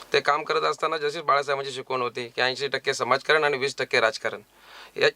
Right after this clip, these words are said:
या माध्यमातून लोकांचे कामं करत असताना, मग ते सामाजिक असेल, शैक्षणिक असेल, या राजकीय स्वरूपाचे असतील,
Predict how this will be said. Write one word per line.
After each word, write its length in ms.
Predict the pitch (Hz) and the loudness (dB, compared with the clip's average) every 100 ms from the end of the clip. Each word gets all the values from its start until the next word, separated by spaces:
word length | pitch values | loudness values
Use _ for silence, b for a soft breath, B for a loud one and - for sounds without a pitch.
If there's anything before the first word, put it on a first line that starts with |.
| - | 2
या 100 | 143 | 2
माध्यमातून 560 | 156 151 160 160 190 | 2 0 0 -2 -2
लोकांचे 340 | 165 151 160 160 | -2 0 0 0
कामं 280 | 143 147 151 | 0 0 -2
करत 240 | 147 147 | 0 2
असताना, 380 | 143 - 143 143 | 2 2 4 2
मग 100 | 139 | 2
ते 80 | 147 | 0
सामाजिक 460 | 139 120 135 139 135 | 4 4 4 2 0
असेल, 340 | 131 139 135 | 0 -2 -2
शैक्षणिक 440 | 123 - 139 139 | -2 0 2 4
असेल, 340 | 123 123 143 95 - B B B B B - - - _ | 4 6 4 2 -8 B B B B B -18 -18 -20 _
या 240 | 165 170 170 - _ | 2 4 2 -4 _
राजकीय 340 | 151 135 - 143 | -2 -2 0 0
स्वरूपाचे 480 | 123 123 120 120 117 | 0 0 2 2 2
असतील, 260 | 113 120 | 0 -2